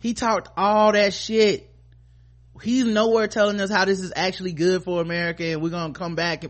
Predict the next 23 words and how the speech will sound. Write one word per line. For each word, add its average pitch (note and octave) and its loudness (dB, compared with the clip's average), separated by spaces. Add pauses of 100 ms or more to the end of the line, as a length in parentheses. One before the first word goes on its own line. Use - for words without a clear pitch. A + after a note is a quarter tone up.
harder. E3+ -2 (340)
And C#3+ -8
he's A3 0
not. A3 2 (140)
He G3+ -6
told A3+ 0
all A3 2
that G#3+ 4
shit A3 -2
about, G3 -2
"Oh, F3+ 2
don't F3 -2
worry, F3+ 0
and, E3+ -4
uh, C3+ -4 (360)
we F#3 0
gonna G3 0
come G3 -2
back F#3 2
from F3 -8
this, F#3 -4
and D3 -6
then D#3 -4